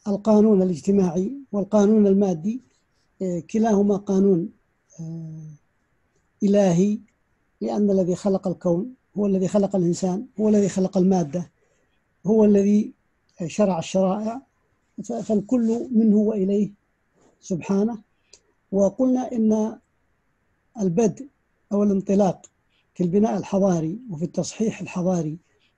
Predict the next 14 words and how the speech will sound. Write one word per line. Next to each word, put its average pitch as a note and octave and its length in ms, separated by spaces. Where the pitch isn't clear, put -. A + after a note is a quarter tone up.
من، F#3+ 400
آه، E3+ 640
هدي F#3 360
السنن G#3 340
الاجتماعية F#3 1080
هو G#3+ 360
بدء A3 640
صحيح G3+ 520
وانطلاق G#3 540
ب-، G#3+ 160
بشكل G#3 360
علمي G3+ 420
و-، B3 240
ومدروس. F#3+ 1400